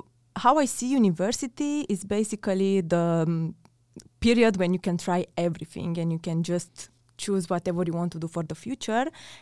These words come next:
And, uh, it's okay to experience as much as possible, and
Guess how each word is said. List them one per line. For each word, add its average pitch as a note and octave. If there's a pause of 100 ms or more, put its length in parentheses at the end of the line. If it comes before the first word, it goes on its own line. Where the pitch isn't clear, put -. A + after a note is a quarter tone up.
And, G#3+
uh, G#3+
it's -
okay C4
to -
experience G#3+
as F3
much F#3+
as F3
possible, E3+
and E3